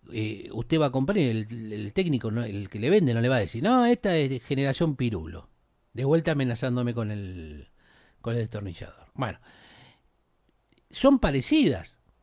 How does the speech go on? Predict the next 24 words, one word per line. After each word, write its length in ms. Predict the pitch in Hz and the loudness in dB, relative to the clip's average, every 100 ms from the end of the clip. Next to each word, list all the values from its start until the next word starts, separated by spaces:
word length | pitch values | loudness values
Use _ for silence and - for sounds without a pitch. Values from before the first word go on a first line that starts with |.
| _ - | _ 2
Y 100 | 247 | 4
los 120 | 302 | 4
precios 340 | - 359 349 196 | 2 0 0 -2
también 300 | 269 349 175 | 2 4 4
son 160 | 139 | 2
parecidos. 540 | 113 110 - 101 101 104 | 0 -4 -6 -8 -10 -6
Pero 220 | 143 147 | -2 -2
si 100 | - | -2
usted 180 | 156 294 | -2 0
la 100 | 240 | 0
tiene 160 | 214 180 | 0 0
que 80 | |
llamar 340 | 156 160 151 117 | 0 0 0 -2
y 360 | 110 - 110 107 | -4 -10 -12 -10
tiene 320 | - 196 175 | -6 -4 -2
que 140 | 180 | 2
ver, 340 | 175 165 175 _ | 4 2 -2 _
fíjese 520 | - 170 180 175 180 | -8 -4 -2 0 0
cuál 160 | 170 156 | 0 0
es 80 | 139 | 2
la 100 | 123 | 2
diferencia 640 | 113 123 143 127 107 98 | 0 0 2 2 0 -6
del 140 | 92 | -8
armado, 440 | 78 80 80 - | -8 -10 -14 -18